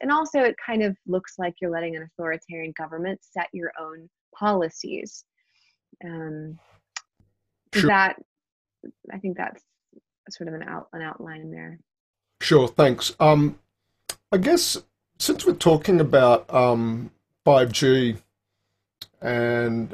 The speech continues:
Speaker 2: and, and some of these measures, um, um, Australia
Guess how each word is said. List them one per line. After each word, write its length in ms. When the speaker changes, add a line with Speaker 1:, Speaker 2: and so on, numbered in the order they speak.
Speaker 2:
and, 300
and 160
some 160
of 60
these 140
measures, 560
um, 380
um, 400
Australia 720